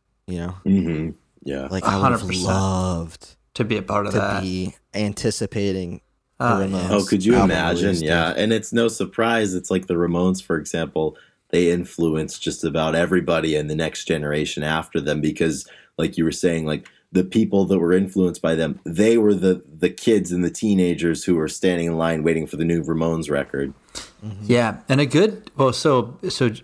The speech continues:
Speaker 3: I guess let's, let's flip the question. And what band are you proud of that you were a part of their kind of journey?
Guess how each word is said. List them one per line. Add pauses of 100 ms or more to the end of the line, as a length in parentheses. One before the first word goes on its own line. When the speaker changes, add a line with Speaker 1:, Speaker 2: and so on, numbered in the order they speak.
(280)
Speaker 3:
I
guess
let's,
let's
flip
the
question.
And
what
band
are
you (140)
proud
of
that
you
were
a
part
of
their
kind
of
journey?